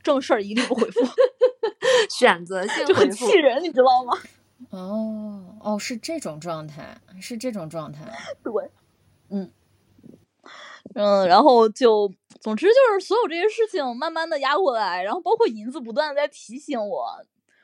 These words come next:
Speaker 1: 我就突然幡然醒悟了。<laughs> 对。
Speaker 2: 我每天都在跟他说，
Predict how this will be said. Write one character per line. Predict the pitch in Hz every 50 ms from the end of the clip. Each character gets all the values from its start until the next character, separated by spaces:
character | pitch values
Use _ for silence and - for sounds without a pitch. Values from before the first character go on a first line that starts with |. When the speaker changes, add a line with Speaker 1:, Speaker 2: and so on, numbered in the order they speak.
| _ _
Speaker 1:
我 | -
就 | 190 220 208 - _
突 | - - - 320 330
然 | 330 277 233 240
幡 | - - - 302 294
然 | 277 226 233
醒 | 262 - - 226 175
悟 | 190 220 208 196 190
了。 | - - 339 - 392 - _ _ _ _
<laughs> | _ _ _ _ _ -
对。 | 262 - - _ _ _ _ _ _ _ _ 554 571 554 539 539 _ _ _ _ _ _
Speaker 2:
我 | - 208
每 | 240 240 190 - 185
天 | 202 262 277 294 285
都 | 269
在 | 254 233 208
跟 | 214 214
他 | 208 208 220 226
说， | 202 208 202 196